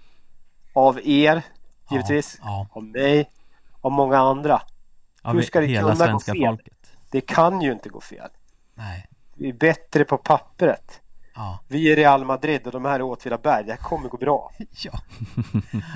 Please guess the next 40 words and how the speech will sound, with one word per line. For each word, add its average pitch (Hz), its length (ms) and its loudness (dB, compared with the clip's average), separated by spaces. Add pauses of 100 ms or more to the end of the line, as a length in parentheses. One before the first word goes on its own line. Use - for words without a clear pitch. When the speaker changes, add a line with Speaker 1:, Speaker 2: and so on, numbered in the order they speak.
(200)
Speaker 2:
Ja, 151 160 -4
nej, 160 180 4
Speaker 1:
Men 208 80 2
Speaker 2:
det 208 60 6
Speaker 1:
Åtvid 180 400 0
sticker 165 400 -4
upp. 127 280 -6 (800)
Speaker 2:
Ja, 143 120 -12
det 143 80 -6
där 190 220 4
har 185 180 4
inte 170 200 4
riktigt 160 300 0
läkt 180 340 -2
än. 101 220 -8 (160)
Det 151 260 -6
kan 147 180 -4
man 127 140 -2
ju 123 80 -2
fortfarande 120 420 -8
känna. 117 440 -8
Alltså, 123 200 -10
bara 135 300 -2
det 135 240 -6
här 131 300 0
tänk 165 420 -4
omet 135 680 -2
som 123 220 -8
vi 117 80 -4
kommer 117 200 -2
ha 113 100 2
med 127 120 0
Speaker 1:
Mm. 113 120 -2
Speaker 2:
oss - 140 -10
ungefär 117 380 -4
resten 117 240 -4
av 110 160 -6
livet. 107 380 -8
Eller 151 220 -4
till 127 360 -2